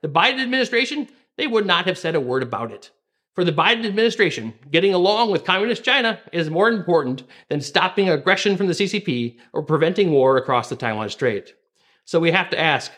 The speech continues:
why is that the case? Well,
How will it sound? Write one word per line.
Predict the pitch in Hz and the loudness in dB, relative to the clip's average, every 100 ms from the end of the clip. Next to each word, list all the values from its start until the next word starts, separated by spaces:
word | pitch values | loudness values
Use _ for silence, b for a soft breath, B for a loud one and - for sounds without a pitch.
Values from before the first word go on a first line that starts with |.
| _ _ | _ _
why | 127 185 160 123 123 | -2 0 0 -4 -6
is | 127 | -6
that | 131 | -6
the | 131 | -4
case? | 196 131 95 - - _ _ _ _ 139 | -2 -2 -6 -16 -20 _ _ _ _ -2
Well, | 175 - | -2 -2